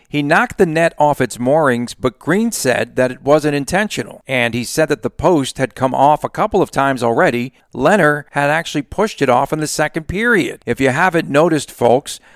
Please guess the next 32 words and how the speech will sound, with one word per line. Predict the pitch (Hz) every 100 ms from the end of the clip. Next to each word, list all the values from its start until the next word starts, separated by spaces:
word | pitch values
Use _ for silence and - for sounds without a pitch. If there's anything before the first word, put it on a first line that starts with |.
| _
Leonard | 123 151 160
moves | 139 143 160 147 -
the | 139
net | 135 135
frequently, | - 151 156 - 147 123 123 - - 131 151 -
and | 131 127 113
Green | 135 185 180
said | - 131 123
that | -
the | 117
net | 120 160
was | 147 98
broken | 123 147 143 123
by | 110
Leonard. | 107 147 170 160 - - -
It | -
had | 113 139
to | 123
be | 117
fixed | - 151 - -
during | 135 123
the | 107
break, | 87 139 156 151 - _
and | 110
that's | 131 143
when | 131 120
Marchessault | 120 175 165 135 - 127
scored | - - 131 135 127 -
the | 139
eventual | 143 156 165 - 127 127 - 98
game | 123 123 120
winner. | 117 127 110